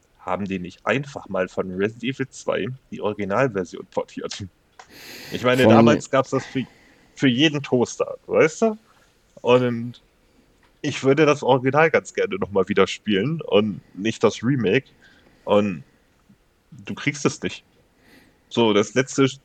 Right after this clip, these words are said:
Speaker 1: Konsole, ich glaub, auf der, den das erschienen ist, ich weiß nicht, ist es noch für Dreamcast erschienen?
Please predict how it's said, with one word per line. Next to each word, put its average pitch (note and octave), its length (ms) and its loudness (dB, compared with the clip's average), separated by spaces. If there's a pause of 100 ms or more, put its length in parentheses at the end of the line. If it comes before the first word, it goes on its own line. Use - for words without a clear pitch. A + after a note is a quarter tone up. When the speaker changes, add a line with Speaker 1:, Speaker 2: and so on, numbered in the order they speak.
(140)
Speaker 1:
Konsole, B2 540 2
ich - 80 -4
glaub, G#2 180 2
auf - 220 0
der, G#2+ 380 0
den G#2+ 200 -4
das A2+ 160 -2
erschienen A#2 300 -4
ist, - 200 -8 (220)
ich - 100 -6
weiß C3 340 2
nicht, G2+ 240 -8
ist - 180 -8
es C#3+ 120 -6
noch C#3+ 120 2
für - 100 -14
Dreamcast D3 500 -4
erschienen? C#3+ 460 -6